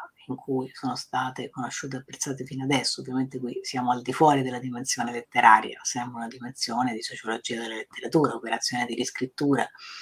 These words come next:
dei miti greci e latini si sono sempre fatti. Io stesso ri-, ricordo nell'infanzia di essermi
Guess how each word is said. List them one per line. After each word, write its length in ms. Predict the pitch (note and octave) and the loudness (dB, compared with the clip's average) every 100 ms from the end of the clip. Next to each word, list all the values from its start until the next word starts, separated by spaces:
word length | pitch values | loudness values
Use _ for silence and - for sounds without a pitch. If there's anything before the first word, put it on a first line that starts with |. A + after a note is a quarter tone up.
| - - - - | -16 -18 -20 -6
dei 160 | C3+ | 2
miti 460 | B2+ C3+ C3+ - - _ _ _ | 8 8 8 2 -8 _ _ _
greci 300 | _ B2+ C3 A#2+ | _ 2 4 4
e 40 | |
latini 480 | C#3 C3 A#2 B2+ - | 4 4 2 2 2
si 80 | - | -4
sono 120 | - A#2 | -4 -4
sempre 320 | - - - | -6 -6 6
fatti. 340 | D#3 D3+ - | 10 10 8
Io 60 | A#2 | -4
stesso 340 | - B2 - - | -2 -4 -2 -4
ri-, 160 | - - _ | -6 -10 _
ricordo 460 | A#2+ C3+ C#3 C3+ | 2 6 6 6
nell'infanzia 720 | A2+ A#2+ C#3+ - B2 C3 - A#2 | -4 2 0 6 6 6 0 0
di 80 | |
essermi 560 | B2 - - B2 B2 B2+ | 0 0 -2 -2 -6 -10